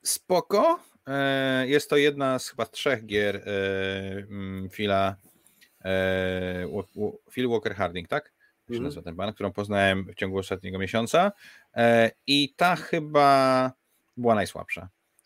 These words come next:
Speaker 1: E,
Speaker 2: Mhm.
Speaker 1: jakby fajny pomysł, bo tam budujesz takie duże plastikowe wieżowce i kładziesz na nich chodniki, którymi się one łączą,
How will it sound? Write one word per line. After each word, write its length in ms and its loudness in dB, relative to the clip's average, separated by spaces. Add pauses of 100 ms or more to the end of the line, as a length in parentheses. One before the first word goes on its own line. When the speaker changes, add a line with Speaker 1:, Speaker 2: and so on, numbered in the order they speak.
(120)
Speaker 1:
E, 60 -8 (300)
Speaker 2:
Mhm. 260 -10 (680)
Speaker 1:
jakby 680 -4 (380)
fajny 340 4
pomysł, 480 2
bo 80 0
tam 180 2
budujesz 300 4
takie 160 -2
duże 200 -6
plastikowe 480 0
wieżowce 640 2 (340)
i 140 -8
kładziesz 400 2
na 120 0
nich 360 -4
chodniki, 560 -2
którymi 340 -6
się 100 -6
one 120 -2
łączą, 480 -4